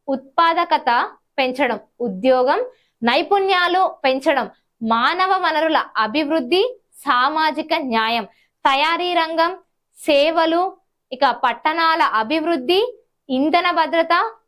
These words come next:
మౌలిక వసతుల అభివృద్ధి, ఆవిష్కరణలు, పరిశోధనాభివృద్ధులు, కొత్త తరం సంస్కరణలు, చిన్న మధ్య, ఆ, మధ్య తరహా పరిశ్రమల అభివృద్ధికి ఆర్థిక సాయం.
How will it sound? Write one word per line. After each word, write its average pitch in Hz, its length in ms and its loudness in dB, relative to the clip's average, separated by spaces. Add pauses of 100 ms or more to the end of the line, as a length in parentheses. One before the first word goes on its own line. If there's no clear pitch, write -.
(140)
మౌలిక 311 640 2
వసతుల 311 460 0
అభివృద్ధి, 285 880 0 (340)
ఆవిష్కరణలు, 311 1080 0 (260)
పరిశోధనాభివృద్ధులు, 302 1300 0 (520)
కొత్త 262 300 2
తరం 349 400 0 (180)
సంస్కరణలు, 285 840 0 (640)
చిన్న 359 420 0 (240)
మధ్య, 240 360 0 (300)
ఆ, 254 160 0
మధ్య 247 300 0
తరహా 330 380 2
పరిశ్రమల 311 680 -2
అభివృద్ధికి 294 880 -2 (220)
ఆర్థిక 262 360 -2
సాయం. 214 380 -4